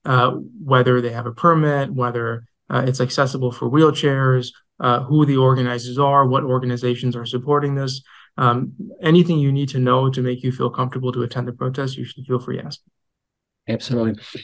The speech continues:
Speaker 2: Is there anything about the language, for example, you know, anti-Semitic language, anti-minorities, anti-this, anti-that, that, you know, is, you know, normally,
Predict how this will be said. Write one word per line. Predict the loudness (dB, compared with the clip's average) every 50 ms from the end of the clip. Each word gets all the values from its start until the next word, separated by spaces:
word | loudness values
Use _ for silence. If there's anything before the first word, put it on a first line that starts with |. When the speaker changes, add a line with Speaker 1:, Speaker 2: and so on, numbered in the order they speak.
| -6 0
Speaker 2:
Is | 4 4 6 8
there | 10 10 10 10 8
anything | 8 8 6 6 8 8 8 10 10 8
about | 6 6 4 4 4 4
the | 4 2
language, | 4 4 4 6 6 6 6 4 2 0 -4 -6 -12 -10 -6
for | -4 -4
example, | -2 0 2 4 4 6 4 4 4 4 4 4 2 0 -2 -4 -2
you | 0 2
know, | 2 2 2 0 -2 -2 -4 0
anti-Semitic | 2 2 2 2 2 0 0 0 2 4 4 6 6 6 4 2 2
language, | 0 2 2 2 2 0 0 -4 -6 -10 -12 -8
anti-minorities, | -2 0 0 0 0 2 2 2 4 4 4 4 4 4 6 6 6 6 4 4 2 0 0 0 2 2 4 4 4 2 0 -2 -4 -6 -6 -6 -8
anti-this, | -6 -6 -4 -4 -2 0 0 2 2 2 2 2 2 0
anti-that, | -2 -4 -2 0 2 2 2 4 4 4 4 4 2 -2 _ _ _ _ _ -20 -20 -20 -20 _ _ _
that, | 4 4 4 4 2 -2 -6
you | -2 -2
know, | 0 0 -2
is, | -4 -6 -8 -8 -10 -12 -6 -2
you | 0 0
know, | 2 2 2 2
normally, | 0 2 2 2 2 4 4 4 4 4 4 4 4 2 0 -2 -4